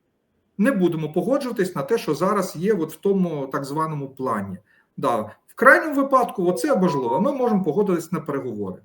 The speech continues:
обговорювати це. Але так, щоб, е, брали участь в цьому і російська сторона, а не, е, знаєте, закулісне це в-, було, щоб європейці були залучені до переговорів. Тому я, е, ну, скажімо так,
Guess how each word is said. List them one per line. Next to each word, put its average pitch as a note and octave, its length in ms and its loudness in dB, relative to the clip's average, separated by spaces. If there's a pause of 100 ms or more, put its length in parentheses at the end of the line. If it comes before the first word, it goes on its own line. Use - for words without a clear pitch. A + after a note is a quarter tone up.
(240)
обговорювати D3+ 760 2
це. F#2+ 320 -10 (440)
Але A3+ 360 4
так, C4+ 200 2
щоб, G3+ 260 -2
е, D3+ 380 2
брали F3+ 240 2
участь F#3+ 320 -4
в - 20 -18
цьому C#3 420 -4
і A#2+ 220 -4
російська A3 520 -4
сторона, F#3 560 0
а F3 100 2
не, E3+ 140 -2
е, D3 480 0
знаєте, C#3+ 340 -4
закулісне E3+ 600 0
це - 140 -6
в-, C3 240 -6 (100)
було, B2+ 480 -4 (240)
щоб G#3+ 240 2
європейці A#3 680 6
були F3+ 200 4
залучені D#3+ 520 -2
до C#3 100 -6
переговорів. B2+ 540 -6
Тому D#4 440 4 (400)
я, D4 360 8
е, G#3+ 720 2
ну, D#4 80 -2
скажімо A3 360 4
так, - 240 -4